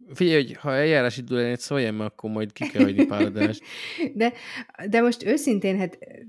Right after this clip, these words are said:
Speaker 2: nektek már ilyen idősen egy harmincöt éves nő, akármennyire is jó nő, ugyebár, ö,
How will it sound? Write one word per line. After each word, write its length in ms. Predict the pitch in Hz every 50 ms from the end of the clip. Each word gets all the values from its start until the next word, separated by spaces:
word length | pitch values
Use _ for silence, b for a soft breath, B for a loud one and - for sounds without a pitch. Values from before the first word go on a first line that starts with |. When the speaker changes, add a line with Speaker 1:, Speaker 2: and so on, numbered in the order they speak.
| 196 196
Speaker 2:
nektek 460 | 185 190 190 196 202 - 233 202 180
már 160 | 190 185 180 170
ilyen 280 | 190 202 208 214 196
idősen 760 | 151 185 196 180 190 190 190 190 - - 202 185 185 185 185
egy 140 | - 175 170
harmincöt 600 | - 185 175 175 175 185 185 185 - 190 185 -
éves 340 | 190 180 180 185 185 185 -
nő, 380 | - 185 180 180 185 185 185 -
akármennyire 640 | - 196 220 226 277 240 208 196 190 202 190 175 180
is 180 | 175 165 - -
jó 160 | 180 170 175
nő, 160 | 175 175 175
ugyebár, 540 | 175 175 170 175 170 175 175 180 180 190 208 B B B B B B B B B -
ö, 320 | - 196 190 190 185 185